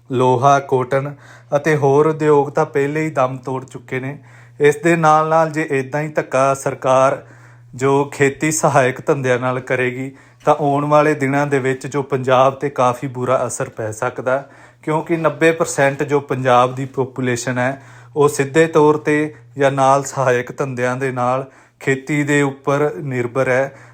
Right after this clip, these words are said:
ਜੇ ਇਹ ਧੰਦਾ ਆਪਾਂ ਇੱਦਾਂ ਹੀ ਧੱਕਾ ਕਰਕੇ ਖਤਮ ਕਰਦੇ ਰਹਾਂਗੇ ਤਾਂ ਆਉਣ ਵਾਲੇ ਦਿਨਾਂ ਦੇ ਵਿੱਚ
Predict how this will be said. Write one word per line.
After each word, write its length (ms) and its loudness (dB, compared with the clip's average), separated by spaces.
ਜੇ 180 -2
ਇਹ 240 2
ਧੰਦਾ 400 4
ਆਪਾਂ 560 0
ਇੱਦਾਂ 280 -4
ਹੀ 80 -6
ਧੱਕਾ 380 -2
ਕਰਕੇ 340 -6
ਖਤਮ 340 -8
ਕਰਦੇ 380 -2
ਰਹਾਂਗੇ 420 -4
ਤਾਂ 100 0
ਆਉਣ 260 -2
ਵਾਲੇ 280 0
ਦਿਨਾਂ 300 -4
ਦੇ 100 -2
ਵਿੱਚ 300 -6